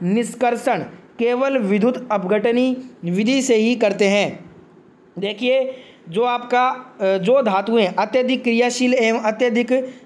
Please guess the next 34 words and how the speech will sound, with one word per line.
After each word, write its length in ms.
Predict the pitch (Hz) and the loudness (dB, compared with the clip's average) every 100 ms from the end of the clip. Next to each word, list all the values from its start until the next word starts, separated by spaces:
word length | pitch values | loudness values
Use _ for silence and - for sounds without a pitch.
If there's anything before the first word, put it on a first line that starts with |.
| - | -10
धन 300 | 160 226 277 | -6 -2 0
विद्युती 600 | 262 208 214 208 240 240 240 - - | 0 0 0 0 0 0 -4 -16 -4
प्रकृति 480 | 233 233 254 247 277 | -2 0 -2 0 -2
की 120 | 269 | 0
होती 320 | 208 214 233 | 2 2 2
हैं 500 | 220 220 233 - - - | 4 4 0 -4 -16 -8
या 220 | 175 214 | -4 -2
अच्छी 440 | 240 226 226 - 254 | 0 -2 -2 -4 0
अपचायक 520 | 208 202 220 233 247 | 0 0 2 2 0
होती 240 | 220 226 | 0 2
हैं 140 | 208 202 | 2 2
ना, 320 | 208 220 - - - 311 | 0 -2 -10 -20 -12 -4
उन 180 | 285 269 | -2 0
धातुओं 400 | 214 220 254 254 | -2 0 0 2
का 120 | 254 | 2
निष्कर्षण 600 | 220 214 233 214 240 233 | 2 0 0 0 0 0
केवल 440 | 233 220 220 226 226 - 160 | 0 2 4 2 -2 -12 -10
विद्युत 500 | 156 190 214 254 277 | -4 -2 0 2 0
अपघटनी 760 | 285 208 180 202 202 220 240 | 0 -2 0 0 2 2 2
विधि 320 | 202 190 196 226 | 2 2 2 2
से 120 | 233 | 2
ही 180 | 214 226 | 2 -2
किया 280 | 220 220 | -2 0
जाता 220 | 208 202 208 | 0 2 2
है। 280 | 214 226 - - - | 2 0 -6 -20 -10
Example 520 | 202 185 214 233 247 262 | -8 -4 -4 -2 -2 0
के 120 | 254 | 2
लिए 140 | 247 | 2
बताऊं 420 | 220 220 214 233 233 - | 2 2 2 0 -2 -8
तो 60 | 208 | -8
कैल्शियम, 640 | 214 233 233 240 247 254 254 | -2 -2 -2 0 0 0 -2
एल्यूमिनियम, 600 | 214 220 220 226 233 240 | 0 2 4 4 2 0
सोडियम, 520 | 240 220 214 220 240 | -2 0 2 2 2
मैग्नीशियम, 560 | 208 196 196 190 202 | 2 2 2 2 0